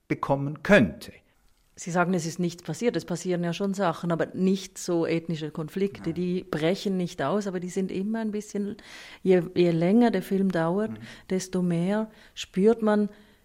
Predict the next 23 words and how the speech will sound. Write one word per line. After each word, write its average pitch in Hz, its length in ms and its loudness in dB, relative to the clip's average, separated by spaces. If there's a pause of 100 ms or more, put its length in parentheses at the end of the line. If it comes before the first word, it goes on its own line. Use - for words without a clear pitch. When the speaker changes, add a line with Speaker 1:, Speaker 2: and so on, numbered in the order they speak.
(200)
Speaker 2:
die 175 60 -2
sind 160 200 -4
zwar 143 140 -4
freundlich 214 520 0
Speaker 1:
Mhm. 214 40 -2
Speaker 2:
miteinander, 175 680 -2
es 151 120 -8
funktioniert, 180 920 0
aber 151 240 -2
es 165 140 -2
ist - 180 -8
fragil, 151 500 -4
wie 147 80 -4
Sie 151 140 -8
es - 120 -12
gesagt 156 480 -8
haben. 156 260 -6 (320)
Es 170 100 -2
passiert 190 380 2
ja 214 100 4
aber 175 180 -2
doch 220 280 -6
was. - 420 -8